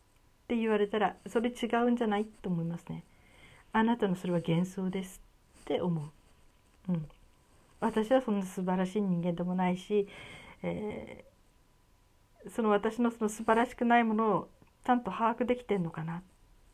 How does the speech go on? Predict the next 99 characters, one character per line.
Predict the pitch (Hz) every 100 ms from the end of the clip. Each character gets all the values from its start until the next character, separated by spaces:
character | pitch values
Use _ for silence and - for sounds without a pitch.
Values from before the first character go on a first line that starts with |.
| -
て | 302 -
思 | 175
い | 156
ま | 160
す | -
ね。 | 175 - _ - - - - - _ -
う |
ん。 | 165 175 - - - - - - - - - _ _ _
ま | 320 311
あ |
私 | - 294
は | 370
昔 | 339 359 359
そ | - 370
う |
だ | 330
っ | 233
た | 185
け | 175
ど | 175
ね、 | 180 247 -
中 | 220
学 | 202 202
校 | 202
ぐ | 202
ら |
い | 196
の |
時 | 190
に | 170
シ | - 208
ス | -
タ | 160
ー | 165
が |
い | 165
て、 | 170
修 | 185 202
道 | 185
女 | 185 180
が |
い | 165
て、 | -
も | 208
う |
そ | - 233
の | 247
人 | 208
が | 190
い |
な | 190
か | 185
っ |
た | 185
ら | 190
生 | 214
き |
て | 208
い |
け | 196
な | 196 214
い |
と | 214
思 | 196 185
う |
ぐ | 175
ら |
い | 156
依 |
存 | 151 165
し | 160
て | 160
ま | 151
し | -
た。 | - _ _ _ _ _ _ - 156
う |
ん。 | 147 - - - - - -
母 | 190 208
親 | 202 202
よ |
り | 190
も | 175
誰 | 175 214
よ | 254
り | 240
も | 185
そ | 180
の | 180
人 | 180 170
の | 165
言 | 180 180
葉 |
が | 180 165
大 | 165 165
事 | 180
だ |
っ | 180
た | 180
し、 | 160 165